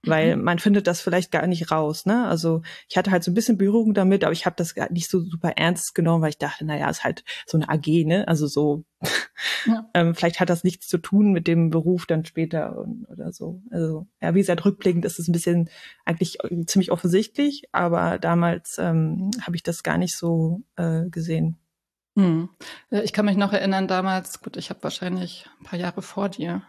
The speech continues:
Speaker 2: Informatik A G gemacht oder Unterricht gehabt in der Schule. Das war ja in erster Linie, wie ich mit Office-Programmen umgehe. So,
Speaker 1: Mhm.
Speaker 2: ne? Also weiter
Speaker 1: Ja.
Speaker 2: ging das ja gar nicht. Und,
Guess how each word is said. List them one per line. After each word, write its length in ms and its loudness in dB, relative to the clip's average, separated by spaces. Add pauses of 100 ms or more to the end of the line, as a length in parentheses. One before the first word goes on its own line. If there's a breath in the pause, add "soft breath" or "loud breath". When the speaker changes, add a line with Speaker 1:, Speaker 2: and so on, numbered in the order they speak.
(140)
Speaker 2:
Informatik 560 -4
A 80 -2
G 180 -6
gemacht 420 -6
oder 220 -2
Unterricht 400 0
gehabt 200 -6
in 60 0
der 100 -2
Schule. 340 -4 (680 loud breath)
Das 140 -6
war 80 2
ja 140 4 (160)
in 80 0
erster 320 -2
Linie, 640 -2
wie 160 -10
ich 260 -12
mit 460 -4
Office-Programmen 640 -6
umgehe. 440 -6 (140)
So, 180 4
Speaker 1:
Mhm. 120 6
Speaker 2:
ne? 180 0
Also 460 -4
weiter 340 2
Speaker 1:
Ja. 120 0
Speaker 2:
ging 200 0
das 160 -2
ja 120 -8
gar 200 -6
nicht. 300 -6
Und, 280 -8